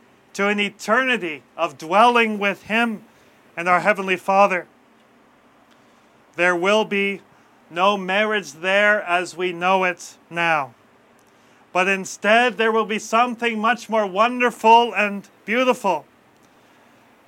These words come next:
The marriage between the bridegroom, Jesus Christ, and his bride, the church. How wonderful that wedding feast will be! A feast in which we can all participate,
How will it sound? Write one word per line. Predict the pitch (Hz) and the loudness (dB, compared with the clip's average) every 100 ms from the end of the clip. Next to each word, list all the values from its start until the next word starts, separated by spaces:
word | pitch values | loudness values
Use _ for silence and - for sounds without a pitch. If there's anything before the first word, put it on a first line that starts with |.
| - | -20
The | 147 | -20
marriage | 151 190 233 233 226 226 | -4 0 2 2 2 0
between | 208 196 202 196 | -10 -8 -8 -8
the | 185 | -8
bridegroom, | 147 165 185 220 233 220 208 208 208 190 - - _ | -10 -2 4 4 4 0 -2 -2 -2 -8 -18 -20 _
Jesus | - 202 226 220 202 | -4 0 0 -2 -8
Christ, | - - 185 190 175 - - | -10 -2 0 0 -4 -14 -14
and | 151 131 | -12 -12
his | 127 233 220 | -6 -6 -6
bride, | - 175 185 185 185 175 _ _ _ | -10 0 2 4 2 -4 _ _ _
the | 151 | -18
church. | 151 226 220 - - - _ _ _ _ _ _ _ _ _ _ _ _ _ _ _ | -8 -4 -4 -6 -16 -20 _ _ _ _ _ _ _ _ _ _ _ _ _ _ _
How | 170 196 | 2 2
wonderful | 196 196 233 233 208 214 208 | 4 2 2 0 -6 -4 -4
that | 160 190 220 233 226 | -2 0 2 0 -4
wedding | 170 190 202 202 185 | -6 -4 -2 -6 -10
feast | - 214 208 202 170 | -10 -8 -8 -10 -6
will | 185 185 | -4 -4
be! | 202 220 185 _ _ _ _ _ _ _ _ _ | -4 -8 -10 _ _ _ _ _ _ _ _ _
A | - 180 | -2 -2
feast | - 220 240 247 - - - _ _ | -2 -2 0 -2 -6 -16 -20 _ _
in | 175 185 | -6 -2
which | 202 208 196 | -2 -2 -4
we | 226 | -4
can | 220 214 208 | 0 -2 -2
all | 190 220 247 | 0 4 4
participate, | 247 233 226 240 233 240 220 202 165 | 2 -4 -2 -6 -6 -10 -8 -8 -8